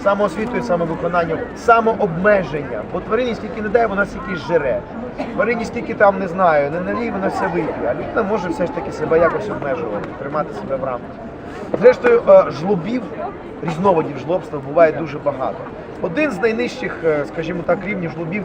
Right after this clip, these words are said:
це гопник звичайний, якого ви бачите зараз в клітці. Вже майже вимираючий тип, такий вже в природі зустрічається дуже рідко.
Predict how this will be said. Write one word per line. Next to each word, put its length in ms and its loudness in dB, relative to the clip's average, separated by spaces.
це 140 -8
гопник 280 -6
звичайний, 420 0
якого 240 -6
ви 80 -6
бачите 260 4
зараз 200 4
в 80 -6
клітці. 240 -6
Вже 100 -2
майже 260 0
вимираючий 680 6
тип, 240 -2
такий 220 -6
вже 200 2
в 100 -4
природі 360 8
зустрічається 580 4
дуже 240 -2
рідко. 300 -4